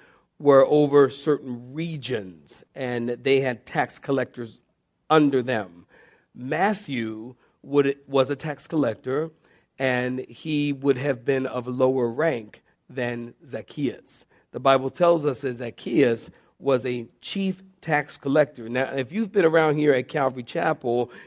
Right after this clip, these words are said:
you know that tax collectors were hated by the Jews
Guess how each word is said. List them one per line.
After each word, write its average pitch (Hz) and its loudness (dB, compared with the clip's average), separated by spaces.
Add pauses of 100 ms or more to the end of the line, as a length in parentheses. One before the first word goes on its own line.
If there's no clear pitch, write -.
you 190 -2
know 170 10
that 135 2
tax 196 -2
collectors 127 0
were 127 -2
hated 139 -2 (300)
by 131 6
the 131 -2
Jews 131 -8